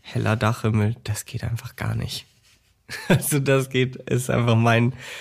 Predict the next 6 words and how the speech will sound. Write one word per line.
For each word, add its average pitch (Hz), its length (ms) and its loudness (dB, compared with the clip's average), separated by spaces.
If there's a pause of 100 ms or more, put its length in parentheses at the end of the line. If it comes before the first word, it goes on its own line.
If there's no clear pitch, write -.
(220)
mein 120 300 6
Empfinden, 117 500 4
das 110 180 0
geht 113 220 0
nicht. 113 380 0
Ähm, 107 380 0